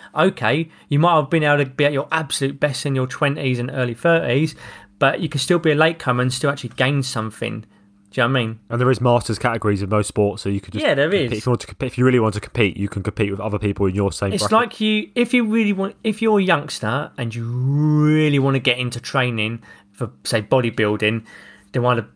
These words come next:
Speaker 1: best things you could do is get, get into it in your twenties and then maintain it onwards from your thirties, say.
Speaker 2: Yeah.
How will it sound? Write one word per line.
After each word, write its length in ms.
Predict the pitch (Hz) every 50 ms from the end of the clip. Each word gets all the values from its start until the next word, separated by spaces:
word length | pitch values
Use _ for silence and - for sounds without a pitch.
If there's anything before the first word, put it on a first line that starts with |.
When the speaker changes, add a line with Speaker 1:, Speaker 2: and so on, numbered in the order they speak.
| _ _
Speaker 1:
best 220 | 151 147 143 -
things 180 | 156 143 131 123
you 80 | 131
could 140 | 123 139 127
do 100 | 131 123
is 120 | 117 110
get, 220 | - - 143 147 -
get 200 | - 147 147 -
into 340 | 147 139 139 127 - 127 123
it 260 | 117 120 - - _ _ _
in 100 | 143 127
your 100 | 120 113
twenties 800 | 110 - - 165 160 156 160 135 123 117 127 160 165 156 - - - _ _ _ _ _ _ -
and 100 | 127 123
then 380 | 127 123 123 123 123 120 120 -
maintain 680 | - 135 127 135 135 135 135 131 - 135 131 127 131
it 40 | 131
onwards 300 | 139 135 131 131 135 131
from 120 | 131 135 131
your 100 | 127 127
thirties, 560 | - - 147 143 143 151 165 - 147 147 -
say. 260 | - - 156 160 170
Speaker 2:
Yeah. 80 | 165